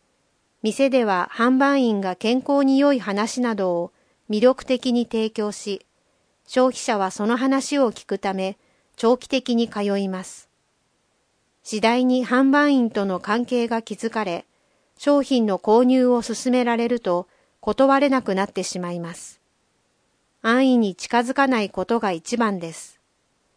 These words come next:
少しでもおかしいと思ったら引き返す勇気を持ってください。家族や周囲の人の小さな気遣い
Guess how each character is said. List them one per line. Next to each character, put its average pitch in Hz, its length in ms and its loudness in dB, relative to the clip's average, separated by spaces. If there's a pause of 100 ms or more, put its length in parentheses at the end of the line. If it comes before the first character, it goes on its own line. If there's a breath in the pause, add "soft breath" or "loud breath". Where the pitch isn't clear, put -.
(400)
少 - 260 -2
し 277 160 -4
で 240 120 2
も 190 160 0
お 170 40 -4
か 226 160 0
し 269 200 -4
い 254 40 -6
と 196 180 0
思 185 180 -2
っ 208 60 -6
た 190 200 -8
ら 170 220 -8 (340)
引 - 100 -20
き 254 160 -4
返 285 240 0
す - 180 -10
勇 233 240 0
気 214 180 -4
を 180 120 0
持 196 120 0
っ 214 80 -6
て 208 100 -10
く 175 120 -8
だ 170 120 -8
さ 170 200 -14
い。 160 100 -18 (1800)
家 269 160 0
族 269 320 0
や 190 300 0
周 285 320 0
囲 269 120 2
の 208 140 0
人 190 260 -4
の 190 220 -4 (440)
小 285 220 0
さ 233 180 -2
な 190 160 -4
気 208 180 -10
遣 208 420 -4
い 190 120 -18